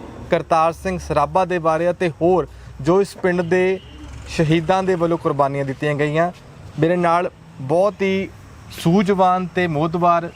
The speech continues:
ਸੱਜਣ ਮੌਜੂਦ ਨੇ, ਸਵਾਗਤ ਕਰਨ। ਸਤਿ ਸ਼੍ਰੀ ਅਕਾਲ ਜੀ।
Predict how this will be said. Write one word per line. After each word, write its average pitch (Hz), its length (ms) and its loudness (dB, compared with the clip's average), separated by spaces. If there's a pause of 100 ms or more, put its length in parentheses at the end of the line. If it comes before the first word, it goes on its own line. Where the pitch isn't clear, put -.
(200)
ਸੱਜਣ 147 280 -2
ਮੌਜੂਦ 147 460 0
ਨੇ, 170 200 0 (400)
ਸਵਾਗਤ 139 320 2
ਕਰਨ। 117 240 -2
ਸਤਿ 135 120 -2
ਸ਼੍ਰੀ 135 140 -8
ਅਕਾਲ 110 220 0
ਜੀ। 95 80 -8